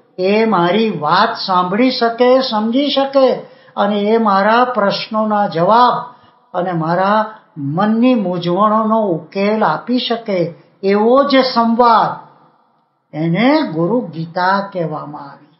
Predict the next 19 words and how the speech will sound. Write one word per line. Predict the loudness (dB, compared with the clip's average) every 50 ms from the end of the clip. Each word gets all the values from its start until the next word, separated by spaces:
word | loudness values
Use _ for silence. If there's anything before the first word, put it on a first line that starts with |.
| _ _ _ _ _ _ _ _ _ _ _ _ _ _ _ _ _ _ _ _ _ _ _ _ _ _ _ _ _ _
ગીતા | -6 -4 -4 -2 0 2 2 4 6 6 6 6 6
એ | 6 4 2 0
કૃષ્ણ | 0 0 0 0 -2 -2 -2 0 2 2
અને | 4 2 2 2 2
અર્જુન | 2 2 2 0 0 0 0 2 2 2 2
વચ્ચેનો | 0 -2 -4 -4 -2 -2 0 0 0 0
સંવાદ | -2 -2 -4 -4 0 2 2 2 2 0 -2 -6 -10
છે | -10 -10 -10 -10 -12 _ _ _ _ _ _ _ _ _ _ _ _ -4
અને | -2 0 0 0 0
બંને | 2 2 2 2 2 2 2 4
મનુષ્ય | 4 4 2 2 2 0 2 2 2
આકૃતિમાં | 2 2 0 -2 -2 0 0 0 0 -2 -2 0 0 -2 -2 -4
છે. | -6 -12 -16 -18 -20 _ _ _ _ _ _ _ _ _ _ _ _ _ _ _ _ _ _ _ _
શ્રી | -6 -2 -2 -2 -2 -2
કૃષ્ણ | 0 2 2 2 2 0 -2 0 2 2
તો | 2 2 2 2
પરમ | 2 2 2 2 2 2 0
પરમાત્માનું | 0 0 0 2 2 4 4 4 2 2 0 -2 0 2 2 2 2 2 0
સ્વરૂપ | 0 0 0 2 2 2 0 -2